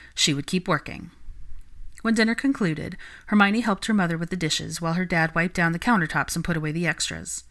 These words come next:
He finished first and gave her mom a quick kiss and Hermione a quick hug before disappearing into the sitting room to watch a bit of telly.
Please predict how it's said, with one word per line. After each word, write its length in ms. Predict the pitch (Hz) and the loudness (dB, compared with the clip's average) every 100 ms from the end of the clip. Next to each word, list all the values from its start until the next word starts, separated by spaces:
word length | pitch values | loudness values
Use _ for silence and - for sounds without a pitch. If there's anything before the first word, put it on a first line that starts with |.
| - - - - - | -20 -20 -20 -20 -4
He 120 | 233 | 2
finished 340 | 233 220 240 | 4 4 2
first 340 | - 160 160 - | 4 4 4 -2
and 80 | 180 | 0
gave 140 | 170 | 2
her 80 | 190 | 2
mom 200 | 185 175 | 2 2
a 40 | |
quick 220 | 180 190 - | 0 -4 -2
kiss 240 | 175 - | -2 0
and 100 | 185 | 0
Hermione 360 | 202 175 165 170 | 2 2 2 -2
a 60 | |
quick 220 | - 180 - | -2 -2 2
hug 200 | 160 156 | 2 2
before 240 | 160 170 | -4 -4
disappearing 560 | 160 160 170 233 170 160 | -2 -2 0 2 2 2
into 200 | 151 156 | -2 -4
the 80 | 160 | -2
sitting 280 | 220 175 | 0 0
room 200 | 151 147 | 0 -2
to 100 | - | -2
watch 300 | 175 151 - | 0 0 -2
a 20 | 165 | -4
bit 140 | 156 | -6
of 80 | 160 | -4
telly. 420 | 165 139 175 | -2 -2 -6